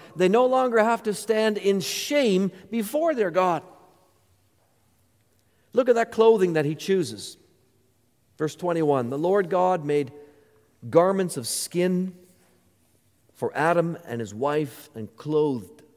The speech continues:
them." Garments of skin. Why skin?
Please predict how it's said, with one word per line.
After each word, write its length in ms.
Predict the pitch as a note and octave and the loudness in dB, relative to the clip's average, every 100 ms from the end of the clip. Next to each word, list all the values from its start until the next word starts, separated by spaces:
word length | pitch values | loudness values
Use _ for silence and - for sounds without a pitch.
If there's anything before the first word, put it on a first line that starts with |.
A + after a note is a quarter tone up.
| _ | _
them." 420 | F#2 A2+ F#2+ F2+ - _ A#2 | -10 -8 -8 -12 -20 _ -10
Garments 720 | B2+ D#3+ E3 C#3+ - - - _ _ _ _ _ _ _ _ _ | -4 -4 -4 -6 -6 -10 -14 _ _ _ _ _ _ _ _ _
of 100 | - | -20
skin. 480 | - - - G3+ F#2 - _ _ _ _ _ _ _ _ _ _ _ _ _ _ _ _ _ _ _ _ _ _ _ _ _ _ _ _ _ _ _ _ _ _ _ _ _ _ _ _ | -14 -14 -6 -6 -6 -18 _ _ _ _ _ _ _ _ _ _ _ _ _ _ _ _ _ _ _ _ _ _ _ _ _ _ _ _ _ _ _ _ _ _ _ _ _ _ _ _
Why 200 | A#2+ D3+ | -6 -4
skin? 580 | F3+ - - F#3+ C3 F2 | -4 -8 -4 -2 -2 -10